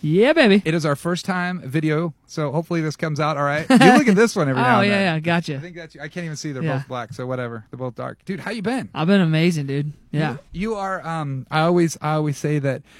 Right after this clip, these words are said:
Speaker 2: you're the man behind many. We were talking earlier, and you were talking about Hardy and how many songs he writes, but then there's the
Speaker 1: Mm-hmm.
Speaker 2: other side to you, 'cause that's pretty much what you do
Speaker 1: That's
Speaker 2: as
Speaker 1: what,
Speaker 2: well.
Speaker 1: yeah, I do that too, yeah.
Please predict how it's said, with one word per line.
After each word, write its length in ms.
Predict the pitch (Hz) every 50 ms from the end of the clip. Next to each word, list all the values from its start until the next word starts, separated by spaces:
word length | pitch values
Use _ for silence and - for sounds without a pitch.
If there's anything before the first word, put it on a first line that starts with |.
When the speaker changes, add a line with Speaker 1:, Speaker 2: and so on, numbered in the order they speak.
| _ _ -
Speaker 2:
you're 100 | 151 160
the 80 | 151
man 260 | 151 151 151 151 151
behind 320 | 139 135 120 151 147 139 131
many. 260 | 131 143 143 139 127
We 120 | 120 135
were 80 | 127 -
talking 320 | - 156 147 147 - 147
earlier, 260 | 113 135 139 139 139 131
and 80 | 127
you 60 | 127
were 40 | 123
talking 300 | 113 143 131 135 127 135
about 160 | 127 123 113
Hardy 300 | - 151 135 135 139 135
and 100 | 131 131
how 80 | 131 131
many 140 | 127 127 120
songs 320 | - - 127 127 127 127
he 80 | - 123
writes, 280 | 117 120 123 117 117
but 140 | - - 117
then 140 | - 170 175
there's 140 | 165 175 180
the 60 | 180
Speaker 1:
Mm-hmm. 60 | - -
Speaker 2:
other 140 | 139 131
side 300 | 123 - 120 117 120 117
to 100 | - -
you, 140 | 135 131 120
'cause 160 | - - 117
that's 160 | - 90 - -
pretty 180 | - - 120
much 160 | 117 117 -
what 140 | - - -
you 120 | 123 123 117
do 80 | 127
Speaker 1:
That's 120 | 151 165 170
Speaker 2:
as 60 | 185
Speaker 1:
what, 80 | 185 170
Speaker 2:
well. 140 | - - 170
Speaker 1:
yeah, 180 | 165 156 156 156
I 60 | 160
do 160 | 160 170 165
that 180 | 170 160 151 -
too, 200 | - 175 165 156
yeah. 320 | 147 147 151 151 143